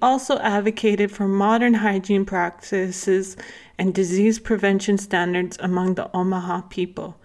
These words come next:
In nineteen thirteen, Picot opened a hospital near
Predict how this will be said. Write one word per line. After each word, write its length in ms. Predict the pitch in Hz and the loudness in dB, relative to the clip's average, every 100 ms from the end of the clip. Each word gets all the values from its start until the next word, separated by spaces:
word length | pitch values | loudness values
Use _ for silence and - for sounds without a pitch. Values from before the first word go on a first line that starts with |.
| - - - | -20 -20 -10
In 140 | - 202 | -2 2
nineteen 460 | 226 240 254 254 | 4 4 4 2
thirteen, 600 | 254 220 208 214 196 185 185 | 4 4 4 0 -4 -4 -4
Picot 460 | 208 - 214 214 - | -8 -4 -2 -2 -2
opened 340 | 214 214 196 | -2 0 2
a 100 | 190 | 2
hospital 540 | 202 214 - 240 233 | 0 -2 -2 -2 2
near 260 | 214 196 185 | 4 2 0